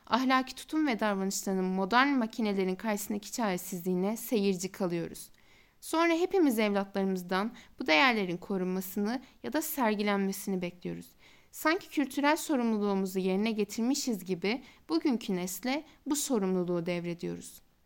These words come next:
Hiçbir şeyi araştırıp sorgulamadan olduğu gibi kabul ediyor, kendimizden uzaklaşıyoruz.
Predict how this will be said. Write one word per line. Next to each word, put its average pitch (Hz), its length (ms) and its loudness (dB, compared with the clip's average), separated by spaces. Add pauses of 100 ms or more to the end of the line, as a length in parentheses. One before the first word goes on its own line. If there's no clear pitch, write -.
(800)
Hiçbir 330 340 4
şeyi 320 300 6
araştırıp 285 580 4
sorgulamadan 247 920 2
olduğu 233 420 2
gibi 208 220 0
kabul 214 340 -4
ediyor, 190 400 2 (260)
kendimizden 214 800 2
uzaklaşıyoruz. 185 960 -6